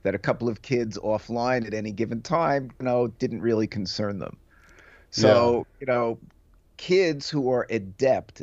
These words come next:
Speaker 1: at getting away with whatever they can get away with are going to increasingly use the, the technology to do what they want.
Speaker 2: Totally. Yeah, gaming the system. And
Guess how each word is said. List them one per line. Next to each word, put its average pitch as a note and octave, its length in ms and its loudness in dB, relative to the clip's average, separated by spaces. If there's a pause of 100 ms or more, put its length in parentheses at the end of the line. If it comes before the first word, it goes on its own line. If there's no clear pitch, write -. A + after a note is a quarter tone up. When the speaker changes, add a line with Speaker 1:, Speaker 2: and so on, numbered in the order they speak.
Speaker 1:
at G2+ 160 -4
getting G#2+ 300 -2
away G#2 260 -4
with G2+ 240 -4
whatever G2 340 0
they F#2 160 0
can F#2 200 -4
get F#2 120 2
away A2 320 4
with G#2 440 0 (560)
are G#2+ 160 2
going G#2+ 340 0
to G#2+ 420 -2
increasingly A2+ 840 -2
use G#2 340 -4
the, G2 280 -4
the F#2 160 -4
technology G#2 880 0
to G2 280 -4 (140)
do G2+ 100 0
what G2 200 -4
they F2+ 100 2
want. F2 480 -2 (480)
Speaker 2:
Totally. G2+ 500 0 (380)
Yeah, G2+ 200 0
gaming G#2 400 0
the G2+ 60 -2
system. G2 540 -2 (680)
And A2+ 440 4